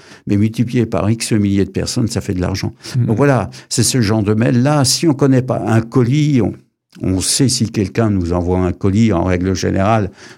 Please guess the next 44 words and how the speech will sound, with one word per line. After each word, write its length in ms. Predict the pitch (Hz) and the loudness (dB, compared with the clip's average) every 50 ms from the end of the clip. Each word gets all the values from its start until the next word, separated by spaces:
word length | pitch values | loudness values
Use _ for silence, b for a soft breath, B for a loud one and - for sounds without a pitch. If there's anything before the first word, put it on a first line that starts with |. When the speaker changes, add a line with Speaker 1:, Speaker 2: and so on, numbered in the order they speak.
| B | B
Speaker 1:
sauf 180 | B - 113 92 | B -6 -4 -4
si 380 | - - - 110 98 104 98 95 | -4 -6 -6 -4 -2 -2 -2 -2
vraiment 480 | 90 87 - 90 98 98 104 110 110 | -2 -4 -2 -2 0 0 0 0 0
ça 180 | 110 - - 95 | 0 -2 -2 -2
va 140 | 85 95 95 | 0 0 -2
être 160 | 90 - - | -2 -2 -2
une 100 | 98 92 | -4 -4
surprise. 600 | - - 101 95 - - - 139 131 117 95 92 B B B B B B B B B B B B - | -2 -4 -6 -6 -6 -4 -2 0 0 0 -2 -4 B B B B B B B B B B B B -6
Mais 120 | - 98 | -2 -2
il 40 | 98 | 0
faut 140 | - - 107 | 0 0 -2
se 100 | 95 - | -2 -2
poser 240 | - 110 98 87 101 | -2 -2 0 0 0
la 120 | 90 90 | 0 0
question, 360 | - 107 98 - - 123 107 | 0 -2 -2 -2 0 0 -2
quoi. 180 | 101 - 92 90 | -2 -2 -2 -2
Si 220 | 85 - - - | -2 -4 -2 -2
la 100 | 98 92 | -2 -2
personne 380 | 90 - 101 87 - - 107 95 | -2 -2 -4 -4 -2 -2 0 0
n'est 60 | 92 | 0
jamais 400 | 87 90 101 98 98 95 92 98 - | 0 0 0 0 0 0 0 -2 -2
habituée 560 | 92 95 85 92 90 - - 110 110 104 98 | -2 -2 -2 -4 -6 -4 -4 -2 -2 0 0
à 60 | 90 | 0
recevoir 680 | 87 92 95 95 - 113 104 98 104 104 98 92 90 90 | -2 -2 -4 -4 -2 -2 -2 0 0 0 0 -2 -2 -2
ou 80 | 92 | -2
à 40 | 92 | 0
envoyer 380 | 87 85 82 92 92 87 90 85 | 0 -2 0 0 -2 -2 -2 -2
des 120 | 85 87 | -4 -4
colis, 480 | - - 92 90 90 113 113 107 92 82 | -4 -2 -2 -2 0 0 -2 -2 -2 -4
euh, 540 | 87 85 87 87 90 87 87 90 90 90 90 | -4 -4 -6 -6 -6 -4 -4 -4 -4 -6 -6
Chronopost 520 | - - 104 98 90 85 - 95 95 - | -6 -4 -2 -2 -2 -2 -4 -4 -4 -4
là-dedans 300 | 98 92 92 92 101 101 | -2 -2 -2 0 0 0
n'a, 260 | 98 92 87 90 90 | 0 0 -2 -2 -4
n'a, 180 | 95 95 95 95 92 92 90 - 113 123 | -2 -2 -2 -2 -4 -4 -6 -6 -6 -6
n'a 180 | 131 - - - | -4 -4 -4 -2
rien 240 | 78 101 95 95 | -2 0 0 0
à 80 | 95 95 | 0 0
voir, 320 | 107 117 113 104 101 - | 0 0 0 -2 -4 -6
quoi. 120 | - - - b b b b | -10 -12 -12 b b b b
C'est 100 | b - | b -2
Speaker 2:
Mhm. 80 | 120 | 0
Speaker 1:
simplement 420 | 117 107 101 110 107 107 107 98 90 | 0 0 0 0 2 2 2 0 0
vous 280 | 90 87 117 131 107 | 0 0 0 0 2
arnaquer, 500 | 113 98 98 95 90 90 - 104 104 131 | 2 2 2 0 -2 -2 -2 -2 -2 -2